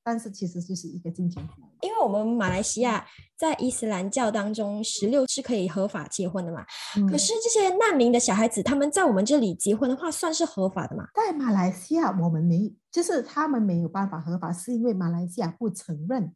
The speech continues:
Speaker 1: 难民这，这一群啊。
Speaker 2: 嗯。
Speaker 1: 因为马来西亚到时候说，我，我不承认，即使他们工-，在外面工作，或者是在外面，啊，结婚，在这里他们都没有办法合法的，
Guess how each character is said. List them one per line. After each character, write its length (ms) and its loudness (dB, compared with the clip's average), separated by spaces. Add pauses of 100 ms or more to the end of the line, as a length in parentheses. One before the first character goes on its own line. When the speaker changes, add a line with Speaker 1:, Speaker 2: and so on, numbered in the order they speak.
Speaker 1:
难 220 2
民 280 2
这， 460 -6
这 100 -8
一 140 0
群 320 0
啊。 100 -6
Speaker 2:
嗯。 60 -
Speaker 1:
因 60 -4
为 80 4
马 80 4
来 180 4
西 140 -2
亚 100 2
到 160 -2
时 100 -4
候 60 -2
说， 100 -4
我， 220 -4
我 100 0
不 140 2
承 240 -2
认， 180 -2 (220)
即 100 -4
使 80 4
他 140 2
们 240 4
工-， 300 2
在 120 0
外 80 2
面 160 0
工 240 0
作， 400 -2 (140)
或 160 0
者 140 0
是 180 -6
在 220 -2
外 180 -2
面， 360 0
啊， 460 -6
结 240 -4
婚， 240 -2
在 140 -2
这 140 -6
里 100 -2
他 220 -6
们 160 -2
都 160 -2 (120)
没 120 0
有 120 -2
办 160 -4
法 120 -8
合 220 -4
法 180 -14
的， 80 -14